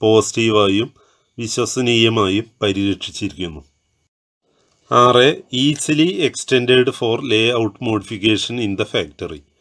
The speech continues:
ഫാക്ടറിയിലെ ലേഔട്ട് പരിഷ്കരണത്തിനായി എളുപ്പത്തിൽ വിപുലീകരിക്കുന്നു. സ്റ്റാൻഡേർഡ് ആക്സസറീസുകളുടെ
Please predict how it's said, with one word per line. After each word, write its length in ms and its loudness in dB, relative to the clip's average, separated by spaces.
ഫാക്ടറിയിലെ 800 2
ലേഔട്ട് 640 -2
പരിഷ്കരണത്തിനായി 1160 0
എളുപ്പത്തിൽ 480 -6
വിപുലീകരിക്കുന്നു. 800 -4
സ്റ്റാൻഡേർഡ് 680 4
ആക്സസറീസുകളുടെ 1000 -4